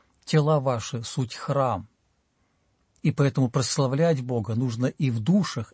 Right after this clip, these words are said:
и в телах наших. Что значит прославлять Бога в телах?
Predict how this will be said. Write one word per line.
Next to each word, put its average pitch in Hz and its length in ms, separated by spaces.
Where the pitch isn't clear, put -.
и 180 120
в - 140
телах 135 840
наших. 107 460
Что - 280
значит 180 260
прославлять 151 520
Бога 123 280
в - 80
телах? 120 500